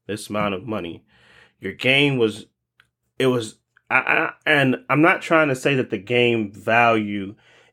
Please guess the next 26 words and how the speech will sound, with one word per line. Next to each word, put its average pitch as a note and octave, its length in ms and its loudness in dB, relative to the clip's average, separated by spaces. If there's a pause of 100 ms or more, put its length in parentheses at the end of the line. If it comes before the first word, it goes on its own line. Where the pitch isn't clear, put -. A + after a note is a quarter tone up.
is, G2 540 0 (220)
is A2 180 2
only B2 360 4
supported A2 640 0
by G#2+ 180 0
the F2+ 180 -4
technical G#2+ 600 -6
prowess, G#2 640 -4 (560)
but B2 220 0
that G3 200 4
is D#3 140 -2
the A#2+ 100 2
basis C3+ 540 0
of A#2 240 0
what C#3+ 180 4
a A#2 60 2
game B2+ 400 2
is G2+ 140 -2
based C#3+ 440 0
on. F2+ 300 -2
And A#2 160 0
if B2 140 2
it's A2+ 180 -4
not D3+ 440 0
that - 300 0
technical A#2 640 -4